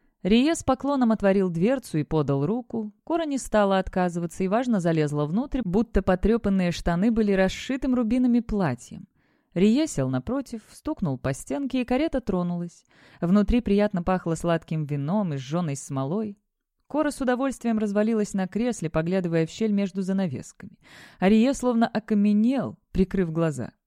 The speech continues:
Казалось, дыхание его остановилось, он будто исчез, перестал существовать. Хотя вот он, напротив. Тишина была именно такой, какая бывает, когда остаёшься один, необременительной. Прозвище "Никто"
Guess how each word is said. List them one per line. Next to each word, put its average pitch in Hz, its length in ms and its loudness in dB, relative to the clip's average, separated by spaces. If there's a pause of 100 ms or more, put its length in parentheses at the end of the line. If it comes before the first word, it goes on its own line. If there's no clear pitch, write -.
Казалось, 262 480 0
дыхание 240 640 0
его 226 300 0
остановилось, 208 920 -2
он 170 140 -4
будто 208 400 -2
исчез, 214 600 -6
перестал 202 460 -2
существовать. 196 1160 -6 (160)
Хотя 190 360 0
вот 165 300 -4
он, 190 180 -8 (100)
напротив. 165 640 -4 (760)
Тишина 262 400 -2
была 277 220 2
именно 240 520 0
такой, 226 420 -2
какая 214 340 0
бывает, 208 380 0
когда 202 260 0
остаёшься 196 640 -2
один, 165 400 -6 (300)
необременительной. 208 1080 -2 (600)
Прозвище 190 760 0
"Никто" 175 640 -4